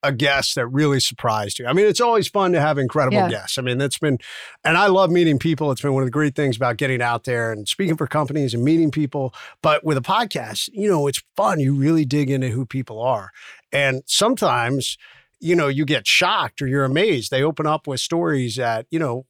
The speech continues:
Speaker 1: haven't been heard.
Speaker 2: Yeah.
Speaker 1: So what's one that stood out for you that you were like, "That's amazing"?
Speaker 2: Um, there are several, but one of the most recent ones is someone you know who is Bedros. Um,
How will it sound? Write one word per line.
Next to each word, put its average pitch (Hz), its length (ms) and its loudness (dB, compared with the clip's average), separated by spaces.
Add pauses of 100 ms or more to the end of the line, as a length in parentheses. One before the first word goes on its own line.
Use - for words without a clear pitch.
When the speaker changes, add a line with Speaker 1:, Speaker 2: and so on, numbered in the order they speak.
Speaker 1:
haven't 196 380 0
been 113 180 -4
heard. 104 380 -6
Speaker 2:
Yeah. 208 100 2
Speaker 1:
So 143 180 2
what's 135 380 -4
one 185 300 -2
that 131 180 -4
stood 143 260 -2
out 127 240 -2
for 120 60 -10
you 113 320 -4
that 107 140 -8
you 113 80 -10
were 110 100 -6
like, 104 220 -8
"That's 131 220 -4
amazing"? 104 400 -12 (240)
Speaker 2:
Um, 226 200 0
there 294 200 4
are 302 40 2
several, 180 880 0 (160)
but 185 320 0
one 220 160 0
of 247 100 2
the 226 80 0
most 214 300 0
recent 240 380 0
ones 165 480 -2
is - 120 -10
someone 170 300 -2
you 254 100 2
know 190 360 2
who 180 80 0
is 180 100 -2
Bedros. 156 760 -2 (100)
Um, 160 340 -4